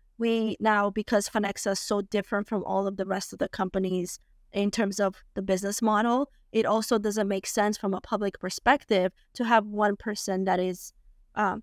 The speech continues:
the face, essentially, right? Does it, is he still very involved in the business? Absolutely. He's involved in all of his businesses. He is the reason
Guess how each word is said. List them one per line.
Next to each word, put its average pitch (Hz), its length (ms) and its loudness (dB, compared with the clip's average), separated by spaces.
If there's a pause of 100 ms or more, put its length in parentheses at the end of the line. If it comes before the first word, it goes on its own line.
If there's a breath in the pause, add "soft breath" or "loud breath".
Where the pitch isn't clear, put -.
(120)
the 277 80 0
face, - 380 -2 (140)
essentially, 190 520 -4
right? 196 260 -2 (260)
Does 226 160 4
it, 233 100 -4
is 214 140 -2
he 220 80 -2
still 233 320 2
very 220 380 4
involved 208 340 2
in 202 100 0
the 190 80 2
business? 196 360 -4
Absolutely. 214 500 0
He's 175 100 -6
involved 208 320 2
in 208 100 -2
all 247 200 2
of 226 80 -2
his 196 120 -4
businesses. 180 440 -8
He 202 220 0
is 208 180 -4 (220)
the 214 120 2
reason 214 600 2